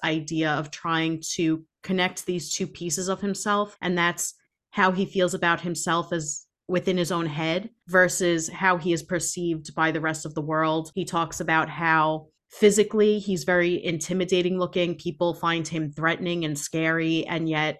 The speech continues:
he do-, he's not sure if that's who he really is or if he's really gifted and special, like his grandmother tells him, or if he's really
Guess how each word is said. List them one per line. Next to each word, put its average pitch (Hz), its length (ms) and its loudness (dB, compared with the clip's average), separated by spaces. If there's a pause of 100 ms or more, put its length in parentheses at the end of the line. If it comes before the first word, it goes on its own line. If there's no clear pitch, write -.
he 175 340 0
do-, 180 220 4
he's 175 220 -2
not 170 200 4
sure 175 300 4
if 160 100 0
that's 160 280 0
who 185 160 -2
he 175 220 -6
really 160 420 0
is 185 260 2
or 165 220 0
if 160 80 -6
he's 165 260 -4
really 160 460 0
gifted 180 420 0
and 147 100 -2
special, 160 460 -2
like 143 160 -4
his 151 140 -6
grandmother 165 420 0
tells 147 320 -2
him, 147 220 -2
or 147 100 -2
if 147 120 -6
he's 165 200 -8
really 170 420 -2